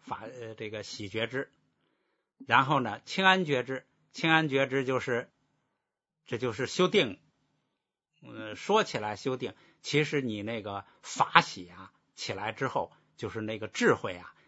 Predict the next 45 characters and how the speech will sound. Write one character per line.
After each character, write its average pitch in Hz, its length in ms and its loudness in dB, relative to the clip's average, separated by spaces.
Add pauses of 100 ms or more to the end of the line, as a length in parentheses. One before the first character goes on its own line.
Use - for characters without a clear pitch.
(100)
它 131 100 -4
本 104 300 -6
身 147 300 -2
也 135 300 0
产 - 320 -8
生， 101 280 -14 (200)
促 - 240 4
进 120 180 0
产 95 200 -12
生 104 120 -14
清 98 180 -14
安。 104 180 -12 (760)
但 123 140 0
是 123 100 -6
这 120 200 0
个 101 80 -10
时 107 80 -12
候 107 80 -8
得 101 140 -12
加 113 220 -6
上 104 120 -10
修 117 180 -10
定。 117 160 -8 (720)
哎， 101 160 -20 (1300)
清 143 240 -2
安 139 260 4
是 110 380 -4 (100)
得 110 240 -4
定 107 300 -4
之 113 180 -10
前 101 320 -8
的 107 120 -8
一 98 120 -10
个， 90 220 -10
这 90 140 -16
个， 92 260 -16 (180)
一 107 180 -16
个 95 140 -10
很 95 220 -8
重 143 180 -2
要 98 160 -4
的 92 440 -14 (120)
阶 151 180 4
段 147 200 8
吧。 - 180 -12